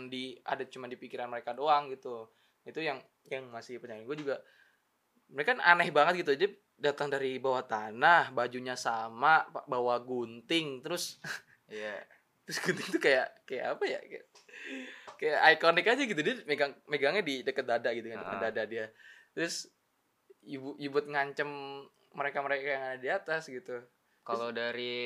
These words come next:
Speaker 2: kostumnya sih katanya dari si direktornya ini, si Jordan Peele bilang kalau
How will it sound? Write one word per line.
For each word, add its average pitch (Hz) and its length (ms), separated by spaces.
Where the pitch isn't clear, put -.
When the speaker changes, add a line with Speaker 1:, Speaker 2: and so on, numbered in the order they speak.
Speaker 2:
kostumnya 143 500
sih 185 260
katanya 143 400
dari 123 500
si 123 440
direktornya 117 540
ini, 127 140
si 131 180
Jordan 110 480
Peele 135 160
bilang 127 500
kalau 117 460